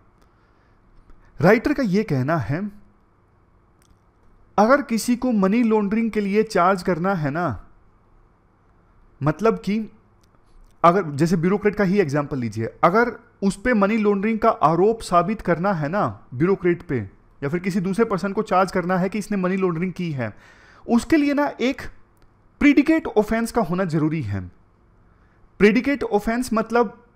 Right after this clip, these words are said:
मैंने शुरुआत में क्या बोला था आपको, ऐसा पैसा जिसे कानून के विरुद्ध जाके कमाया गया है, लेकिन दिखाया ऐसे जा रहा है कि नहीं, इसे हमने सही तरीके से कमाया है, तो वो मनी लॉन्ड्रिंग है।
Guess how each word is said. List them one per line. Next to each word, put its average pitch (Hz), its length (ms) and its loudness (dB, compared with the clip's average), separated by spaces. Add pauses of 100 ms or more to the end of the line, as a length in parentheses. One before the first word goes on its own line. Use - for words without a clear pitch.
मैंने 190 160 2
शुरुआत 220 400 2
में 247 100 0
क्या 240 160 2
बोला 196 220 2
था 147 140 -4
आपको, 117 480 -6 (720)
ऐसा 226 280 8
पैसा 175 640 0 (420)
जिसे 214 640 -2 (840)
कानून 214 380 2
के 262 120 0
विरुद्ध 202 340 0
जाके 196 280 2
कमाया 175 320 2
गया 135 200 0
है, 98 340 -4 (600)
लेकिन 233 480 0 (360)
दिखाया 175 440 6
ऐसे 226 320 4
जा 214 160 6
रहा 220 100 6
है 226 60 4
कि 233 140 -2
नहीं, 143 460 0
इसे 180 220 0
हमने 190 280 0
सही 175 260 2
तरीके 180 300 0
से 170 120 -6
कमाया 156 340 2
है, 175 140 2
तो 254 120 -4
वो 220 100 -4
मनी 185 220 0
लॉन्ड्रिंग 131 420 -2
है। 104 220 -6